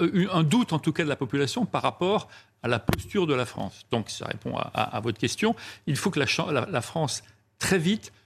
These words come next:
change de posture vis-à-vis de l'Afrique. On est trop paternaliste, on prend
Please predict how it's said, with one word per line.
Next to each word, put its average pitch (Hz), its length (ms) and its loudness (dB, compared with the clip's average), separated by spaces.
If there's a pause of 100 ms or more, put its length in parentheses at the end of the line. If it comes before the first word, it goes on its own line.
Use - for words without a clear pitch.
(160)
change 185 380 2
de 156 80 2
posture 143 580 0 (160)
vis-à-vis 117 520 -2
de - 120 -8
l'Afrique. 123 440 -4
On - 80 -6
est 104 60 -6
trop - 180 -8
paternaliste, 104 800 -6
on 98 140 -8
prend - 380 -6